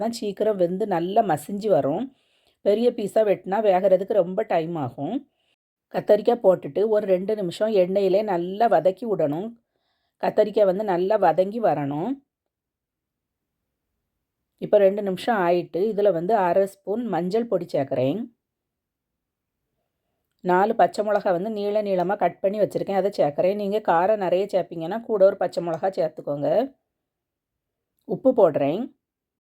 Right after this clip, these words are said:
உப்பு போட்டுட்டு நல்லா வதக்கி விடுங்க. இதுல வந்து ஒரு ஸ்பூன் குழம்பு மசாலா சேர்த்துருக்கேன். குழம்பு மசாலா போட்டுட்டு நல்லா வதக்கி விடணும்.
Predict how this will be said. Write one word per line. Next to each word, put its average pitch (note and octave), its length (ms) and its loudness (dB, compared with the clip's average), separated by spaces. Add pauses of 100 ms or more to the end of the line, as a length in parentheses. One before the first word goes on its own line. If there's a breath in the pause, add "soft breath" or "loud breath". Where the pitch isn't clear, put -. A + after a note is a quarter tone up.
(140)
உப்பு F#3 280 0
போட்டுட்டு F#3 340 2 (140)
நல்லா F#3+ 400 0
வதக்கி F3+ 320 -2
விடுங்க. D3 260 -2 (1700)
இதுல A3+ 260 4
வந்து F3 160 0 (180)
ஒரு G3+ 300 4
ஸ்பூன் A#3 340 -6
குழம்பு F#3+ 380 2
மசாலா F3 400 -2
சேர்த்துருக்கேன். D3+ 520 -4 (3250)
குழம்பு G3+ 340 4
மசாலா F#3+ 360 -2
போட்டுட்டு F#3+ 340 -2 (160)
நல்லா F3+ 280 0
வதக்கி F3 340 2
விடணும். D#3+ 360 -2